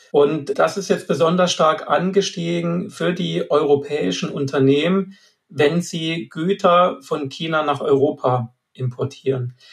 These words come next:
Der Grund dafür ist, denke ich, einmal natürlich aufgrund der Corona-Krise. Man kann das auch vom Zeitpunkt her schön beobachten, denn dieser Frachtkostenindex ist sehr stark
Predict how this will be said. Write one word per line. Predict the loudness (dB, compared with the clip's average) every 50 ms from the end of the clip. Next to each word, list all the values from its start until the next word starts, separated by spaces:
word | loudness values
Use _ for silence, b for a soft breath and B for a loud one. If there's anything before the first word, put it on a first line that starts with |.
| B B B B
Der | 0 0
Grund | 0 2 2 2 4 4 2 0 2
dafür | 2 4 4 4 4 2 2 2 2 2
ist, | 2 -2 -2 -4 -2 -2
denke | 0 0 0 -4 -2 0 0
ich, | 0 -2 -4 -4
einmal | -2 0 0 2 2 4 4 2 2 0
natürlich | -2 -2 -4 -4 -8 -8 -6 -6 -8 -8 -8 -4
aufgrund | -4 -4 -4 -4 -6 -6 -4 -2 0
der | 2 0 0
Corona-Krise. | 0 -2 -2 0 0 2 2 2 0 0 0 -2 -2 -2 -2 -4 -2
Man | -2 -2 0
kann | 0 0 0
das | 0 2 2
auch | 2 2 0
vom | -2 -6 -4
Zeitpunkt | -2 0 0 -2 -2 -6 -4 -4 -4 -2 2
her | 2 2 2 2 -2 b b b b b b
schön | b -2 0 0 0 2 0
beobachten, | 0 2 2 2 2 4 4 2 2 2 -4 -4 -4 -4 -4 -4 _ _ _ _ _
denn | -4 -4 -2 -2
dieser | -2 -2 0 -2 -2
Frachtkostenindex | 0 0 0 0 0 -4 0 0 0 0 0 -2 -6 -6 -6 -4 -4 -2 -2 -2 -2 -4
ist | -8 -8 -10 -8 -4
sehr | 0 2 2 2 2
stark | 0 0 2 2 4 2 2 0 -4